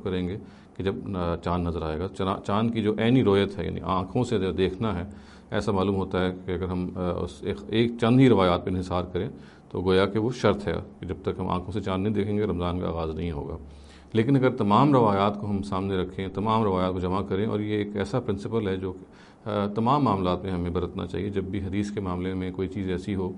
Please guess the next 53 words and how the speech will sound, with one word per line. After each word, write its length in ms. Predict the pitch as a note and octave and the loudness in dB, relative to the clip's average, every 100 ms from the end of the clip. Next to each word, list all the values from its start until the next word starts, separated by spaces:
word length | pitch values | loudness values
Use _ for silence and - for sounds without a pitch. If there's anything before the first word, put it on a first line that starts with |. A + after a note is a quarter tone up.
| - - - - | -12 -20 -16 -10
جس 100 | G2+ | -6
کو 160 | G2+ | -4
ہمیں 120 | F#2+ | -4
سمجھنا 400 | F#2+ G2 G2 G#2+ | -4 0 0 2
ہو 180 | G#2 F#2 - - - - | 0 -2 -6 -14 -20 -2
تو 400 | G#2 G2 G2 - F#2 | 4 6 4 2 -2
ضروری 480 | F#2+ G2 G#2+ C3+ A#2 | 0 4 6 8 8
ہے 120 | G#2+ | 6
کہ 120 | G#2 | 2
اس 440 | G#2+ A2+ - - A2 | -2 -2 -4 -4 0
موضوع 360 | G2 G2+ A2 | 2 2 2
کی 100 | G#2+ | -2
تمام 340 | - F#2+ G#2 A#2+ | -2 0 2 4
روایات 400 | F#2 F2+ F2 - | 2 2 0 -4
کو 60 | |
تمام 300 | F#2 F#2+ G#2+ | -4 -2 0
حدیثوں 340 | G2 G2+ G#2 F#2 | 0 -2 -2 -2
میں 20 | |
اکٹھا 260 | F2 F#2 | -4 -4
کیا 180 | F2+ F2+ | -4 -4
جائے۔ 160 | E2 F2 | -2 -2
یہ 60 | |
جو 120 | F#2+ G#2 | -2 -2
مسئلہ 260 | G2+ A2 | -2 -2
ہے، 160 | G#2+ G2+ | -2 0
ظاہر 240 | G2 G2+ | 0 0
ہے، 80 | G#2 | -2
قرآن 240 | G#2 F#2 | -2 -2
مجید 160 | G2 G2+ | -2 -4
میں 80 | G#2 | -4
تو 60 | |
بیان 220 | G2 G2+ G#2 | -4 -2 -2
نہیں 100 | A2 | 0
ہوا، 180 | G2 | 0
نبی 80 | G2+ - - - | -2 -8 -18 -16
صلی 80 | - | -4
اللہ 160 | A2+ G#2 | 0 2
علیہ 100 | G#2+ | 0
وسلم 180 | G2+ G2+ | 0 -2
کی 60 | |
جو 60 | G2 | -2
اسٹیبلش 380 | F#2+ F#2 F#2+ G2+ | -2 -2 0 -2
سننا 260 | G#2 G2+ | -2 -2
ہے 60 | G#2+ | -2
اس 120 | G2 | -2
میں 60 | G#2 | -4
بھی 60 | |
اس 80 | G2+ | -2
کا 80 | G#2 | -4
ذکر 220 | G2 G2+ | -4 -4
نہیں 200 | G2 G2+ | -4 -4
ہے، 60 | G#2 | -4
تاہم 320 | G2+ G2 | -4 -2